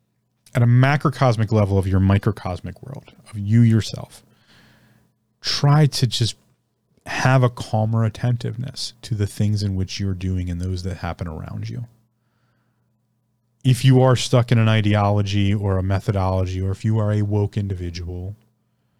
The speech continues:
following the ideologies of other people, if you're a Democrat, you're a Republican, if you're Chinese, American, and Canadian,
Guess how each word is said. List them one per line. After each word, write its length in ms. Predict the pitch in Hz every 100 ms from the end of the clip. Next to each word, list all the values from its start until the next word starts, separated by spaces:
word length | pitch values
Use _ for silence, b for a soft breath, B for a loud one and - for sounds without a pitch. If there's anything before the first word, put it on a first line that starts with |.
| _ _ _ _
following 640 | _ - 98 101 98 92 92
the 100 | 92
ideologies 800 | 90 87 85 85 87 85 87 92
of 240 | 90 95
other 180 | 98 87
people, 440 | - 92 - 95
if 100 | 92
you're 140 | 113 110
a 20 |
Democrat, 560 | 92 87 90 - 90
you're 160 | 92 92
a 80 | 87
Republican, 720 | 87 - 87 87 85 - 101
if 160 | 104 -
you're 180 | 98 92
Chinese, 580 | - 90 87 85 85
American, 720 | 85 82 82 82 82 92 87 85
and 120 | 85
Canadian, 680 | - 85 87 85 82 82